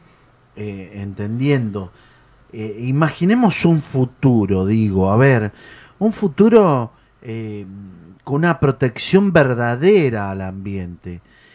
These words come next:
Imaginemos ese futuro, eh, donde las leyes protejan a nuestro globo, donde el calentamiento global hoy llevado adelante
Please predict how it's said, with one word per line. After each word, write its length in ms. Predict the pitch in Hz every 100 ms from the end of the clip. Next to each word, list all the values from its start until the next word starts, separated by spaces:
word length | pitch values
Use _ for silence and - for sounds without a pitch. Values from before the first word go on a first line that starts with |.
| _
Imaginemos 720 | 131 160 170 202 240 254 202
ese 220 | 190 175 165
futuro, 760 | - 127 - 190 233 254 233 - _ _ _ _ -
eh, 600 | 135 127 123 123 123 131 - _ _ _ _
donde 340 | 135 135 131 143
las 180 | 147 147
leyes 680 | 190 226 - 254 247 - _ _ _ _ _ -
protejan 580 | 139 143 160 202 208 160
a 80 |
nuestro 420 | 143 123 - 135 135
globo, 460 | 143 135 120 113
donde 320 | 123 131 135
el 160 | 139 131
calentamiento 800 | 147 151 151 151 165 208 220 196
global 580 | 156 147 156 196 233 214
hoy 340 | 160 190 185 131
llevado 540 | - 131 147 180 156
adelante 680 | 131 131 160 185 180 185